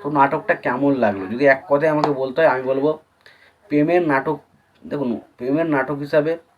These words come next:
এই নাটকটা একটা বেশ ভালো নাটক। যদি তোমাদের মনে হয় যে প্রেমের সিনেমা আপনাদের দেখতে ভালো হবে, প্রেমের নাট-, জিনিস দেখতে আপনাদের পছন্দ হয়, তাহলে অবশ্যই এই সিনেমা, এই নাটকটা আপনারা মিস করবেন না।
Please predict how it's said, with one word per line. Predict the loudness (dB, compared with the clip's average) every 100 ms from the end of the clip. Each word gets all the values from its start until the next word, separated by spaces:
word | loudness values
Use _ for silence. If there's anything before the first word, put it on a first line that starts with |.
| _ _ _ -4
এই | 0
নাটকটা | 2 0 -2 -4
একটা | -4
বেশ | -4 -2 -2 -2 -2
ভালো | -2 0
নাটক। | -4 -10 -14 -18 -20 -20 -20 -10
যদি | -2
তোমাদের | 0 2 0
মনে | 2 2
হয় | 2 2
যে | -2 -6
প্রেমের | -6 0 0 0
সিনেমা | -6 -2 0 2
আপনাদের | 2 2 0 -4
দেখতে | -8 -4 0
ভালো | 2 4
হবে, | 2
প্রেমের | -2 -2 0
নাট-, | 0 -4 -6 _ -10
জিনিস | -8 -8
দেখতে | -10 -6 -6
আপনাদের | -4 -6 -6
পছন্দ | -4 -2 -2 0
হয়, | 0 -2 -4 -20 -20 _
তাহলে | -6 -4
অবশ্যই | -2 -2 -2 -4 -2 0 2
এই | 2 2 -2 -6
সিনেমা, | -4 -4 -2
এই | 2 2
নাটকটা | 2 -2 -6 -4 -2
আপনারা | -2 -2 -2
মিস | -4 -6
করবেন | -12 -10 -10
না। | -12